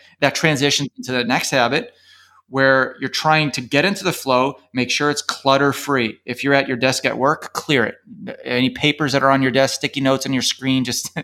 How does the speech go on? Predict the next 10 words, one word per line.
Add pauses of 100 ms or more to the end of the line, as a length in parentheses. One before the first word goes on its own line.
(140)
<laughs>
get
rid
of
all
that
stuff. (840)
And
then, (440)
um,